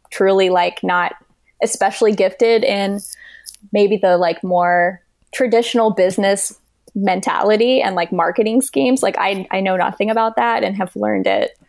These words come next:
the hard way <laughs> over the years, how to do it.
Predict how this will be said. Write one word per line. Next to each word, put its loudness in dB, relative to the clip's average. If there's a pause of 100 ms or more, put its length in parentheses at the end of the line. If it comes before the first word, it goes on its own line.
(260)
the 0
hard -2
way 2 (480)
<laughs> -2
over 4
the 2
years, 0
how -6
to 0
do 2
it. 0